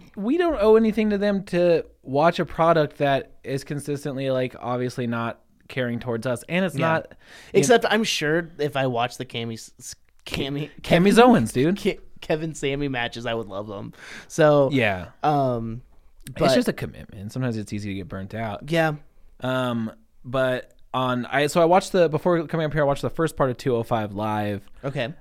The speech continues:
Speaker 1: Um, and it was great. It was great. It was, uh, the first match was Mike Kanellis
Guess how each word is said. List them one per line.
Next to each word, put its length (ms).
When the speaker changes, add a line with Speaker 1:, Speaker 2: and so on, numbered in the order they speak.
Speaker 1:
Um, 640
and 120
it 60
was 140
great. 680
It 80
was 80
great. 240
It 40
was, 120
uh, 300
the 80
first 240
match 180
was 100
Mike 220
Kanellis 640